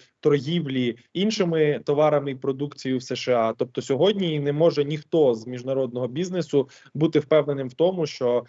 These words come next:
там найближчі три роки з половиною, які залишилися в Трампа на посаді, вони будуть, е, системними, стабільними партнерами.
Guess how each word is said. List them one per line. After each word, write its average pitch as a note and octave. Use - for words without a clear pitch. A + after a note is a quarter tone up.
там C3
найближчі C#3+
три C#3
роки D#3+
з -
половиною, C3+
які B2
залишилися C3
в B2
Трампа B2+
на B2
посаді, D3+
вони C3
будуть, D3+
е, B2
системними, D3+
стабільними C#3+
партнерами. C3